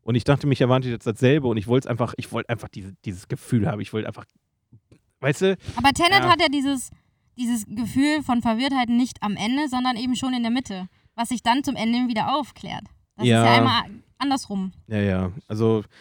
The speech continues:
Speaker 1: ja, wie gesagt, du hast halt, du hast halt diese, dieses, dieses, ähm, Hauptthema und, ähm, wenn du, wenn, wenn du dich zu sehr auf andere Dinge konzentrierst und du ka-, du wirst sehr schnell abgelenkt von anderen Dingen in dem Film,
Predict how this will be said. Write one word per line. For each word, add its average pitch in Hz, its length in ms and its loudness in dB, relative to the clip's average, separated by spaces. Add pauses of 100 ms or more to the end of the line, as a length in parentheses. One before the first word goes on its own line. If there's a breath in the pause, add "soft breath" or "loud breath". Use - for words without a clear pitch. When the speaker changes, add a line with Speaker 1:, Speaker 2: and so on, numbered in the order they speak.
(140 soft breath)
Speaker 1:
ja, 139 180 6
wie 180 80 4
gesagt, 156 240 6
du 139 80 6
hast 175 160 4
halt, 160 180 2
du 151 60 2
hast 147 120 0
halt 151 200 4
diese, 135 200 4
dieses, 120 440 -2
dieses, 113 560 -4
ähm, - 480 -8
Hauptthema 135 720 0 (680)
und, 104 420 2
ähm, 95 480 0 (260)
wenn 123 160 0
du, 120 80 2 (120)
wenn, 123 340 -4
wenn 131 120 2
du 131 80 2
dich 120 160 -4
zu 131 160 0
sehr 127 160 4
auf 131 100 -2
andere 127 300 2
Dinge 127 180 0
konzentrierst 110 640 0
und 113 220 -2
du - 220 -12
ka-, - 120 0
du 110 160 -4
wirst 113 160 2
sehr 117 160 4
schnell 113 240 0
abgelenkt 101 440 0
von 101 100 -4
anderen 95 240 0
Dingen 98 220 0
in 95 60 0
dem 92 120 0
Film, 101 340 2